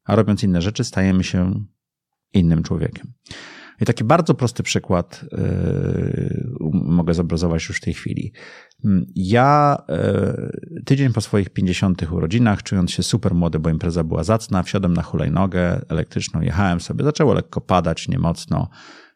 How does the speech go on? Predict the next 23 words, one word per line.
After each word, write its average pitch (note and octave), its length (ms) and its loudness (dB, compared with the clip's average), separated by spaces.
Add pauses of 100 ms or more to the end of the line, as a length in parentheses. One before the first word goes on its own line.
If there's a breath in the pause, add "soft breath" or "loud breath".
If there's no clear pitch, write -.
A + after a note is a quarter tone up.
Wjechałem G2 380 2
na E2+ 60 0
chodnik F2+ 600 0
z, - 260 -6
i F#2 120 -2
z - 60 -4
chodnika F#2 400 0
przed - 160 -16
pomnikiem, D#2+ 720 0 (200)
e, D2+ 520 0
Witosa E2+ 420 -2
tuż - 140 -4
przy - 260 -10
moim C#2+ 200 -4
biurze, E2+ 380 0
wjechałem D#2+ 320 -2
na D#2+ 80 0
marmur, E2 420 0
nie D#2+ 100 -2
zauważyłem, D#2 580 -2
było D#2+ 180 -4
ślisko. - 440 -4
Jak - 140 -2